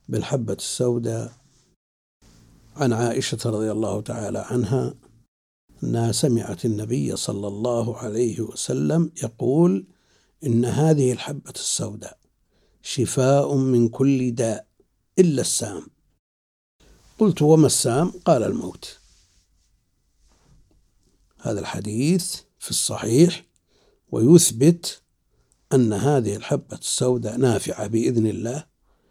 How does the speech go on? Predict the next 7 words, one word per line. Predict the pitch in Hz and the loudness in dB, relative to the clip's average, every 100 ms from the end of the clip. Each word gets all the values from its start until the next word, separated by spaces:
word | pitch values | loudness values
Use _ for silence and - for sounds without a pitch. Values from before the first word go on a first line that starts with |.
| _ _ _ | _ _ _
وجعل | - 107 101 120 156 139 117 | -8 -6 -6 2 4 4 2
الله | 107 113 104 101 | 2 0 -2 -6
فيها | - 107 113 | -8 -8 -6
من | 101 107 | -6 -8
الشفاء | - - 101 120 165 151 | -8 -8 -6 -2 -4 -2
ما | 107 | -4
جعل، | 104 - 131 170 220 | -4 -4 2 2 2